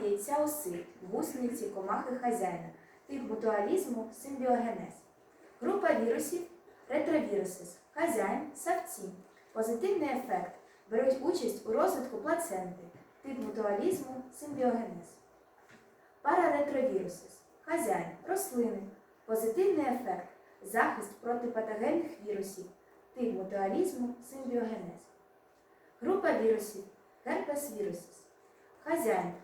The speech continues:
людина, миша. Позитивний ефект. Супресія віл-інфекції. Захист проти бактеріальної інфекції. Тип мутуалізму, умовний мутуалізм. Група вірусів. Парвовірусис. Хазяїн, попелиці.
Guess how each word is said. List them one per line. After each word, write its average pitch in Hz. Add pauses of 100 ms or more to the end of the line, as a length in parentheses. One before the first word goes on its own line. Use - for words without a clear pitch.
(140)
людина, 339 (100)
миша. 202 (400)
Позитивний 277
ефект. 202 (420)
Супресія 247
віл-інфекції. 233 (380)
Захист 220
проти 226
бактеріальної 226
інфекції. 196 (460)
Тип 339
мутуалізму, 233 (260)
умовний 190
мутуалізм. 170 (720)
Група 330
вірусів. 202 (440)
Парвовірусис. 214 (300)
Хазяїн, 180 (200)
попелиці. 185